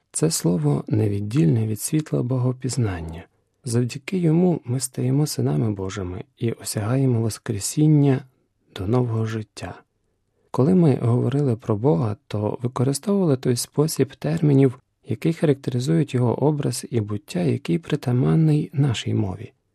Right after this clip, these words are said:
Протягом століть отці церкви та богослови розрізняли такі реальності, як природа або сутність з одного боку і особа або іпостась з іншого. Також, коли говорилось про творення, то часто використовувався термін,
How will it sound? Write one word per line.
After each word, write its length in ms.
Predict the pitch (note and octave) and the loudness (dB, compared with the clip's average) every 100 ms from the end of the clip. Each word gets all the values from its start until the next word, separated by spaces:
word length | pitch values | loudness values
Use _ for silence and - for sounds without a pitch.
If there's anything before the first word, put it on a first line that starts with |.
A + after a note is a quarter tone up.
| _ _ _ | _ _ _
Протягом 480 | A#2 A#2 A#2 G#2+ G#2+ | -2 0 -2 -4 -4
століть 640 | - - A2+ D3+ C#3 - _ _ - | -6 -4 -2 -2 -4 -14 _ _ -10
отці 320 | B2 - G3 | -8 -6 -6
церкви 560 | F#3 - E3+ E3 - G#2+ | -6 -4 -4 -4 -4 -6
та 220 | - G2 G2+ | -6 -12 -8
богослови 800 | G#2 G2+ - C3+ D#3 D3 C3+ C3+ _ | -6 -4 -2 0 2 2 0 -4 _
розрізняли 680 | - B2 A#2+ B2+ D#3+ G3 D3 | -4 -2 0 -2 0 2 2
такі 280 | B2+ - C#3 | 0 -2 -2
реальності, 600 | C3 B2+ C#3+ A#2+ - - | 0 0 0 0 -4 -14
як 140 | G#2 - | -16 -12
природа 580 | - G#2+ D#3+ E3+ A2 A2+ | -8 -2 0 0 -2 -4
або 240 | A2 A#2 | -6 -4
сутність 640 | A#2+ A#2 G#2+ A2+ G#2 - - | -6 -6 -4 -4 -4 -10 -8
з 120 | A2 | -6
одного 360 | - A2+ D3+ E3 | -4 0 2 2
боку 420 | D#3+ E3+ - E3+ - | 0 -2 0 -2 -4
і 180 | - B2 | -4 -4
особа 720 | - A#2+ A2+ - E3 E3+ G2+ - | -2 -4 -4 0 0 0 -4 -6
або 180 | G2 G#2 | -6 -6
іпостась 600 | G#2+ - B2 - G#2 - - | -6 -6 -10 -8 -10 -8 -6
з 240 | A2+ C#3 | -4 -2
іншого. 680 | - D3 C3+ - - F2 G#2+ - _ _ | 0 2 2 0 -6 -8 -12 -16 _ _
Також, 300 | - - G3+ | -8 -2 -4
коли 300 | - D#3 E3 | 0 0 2
говорилось 680 | D#3+ C3 B2 C#3+ E3 B2+ - | 2 2 2 2 2 2 -2
про 220 | - A#2+ | -8 -8
творення, 720 | - - D3 D#3+ G#2+ F2 F#2 - | -8 0 2 4 2 -2 -8 -10
то 100 | A2 | -8
часто 400 | - E3 E3+ F3 | -4 -4 -2 -2
використовувався 800 | D#3+ - C#3 C#3 D#3+ D#3 C3+ - | -2 -2 -2 -2 0 0 0 -6
термін, 580 | B2 D3+ F3 D3 C3 A2+ | -6 -4 0 2 2 0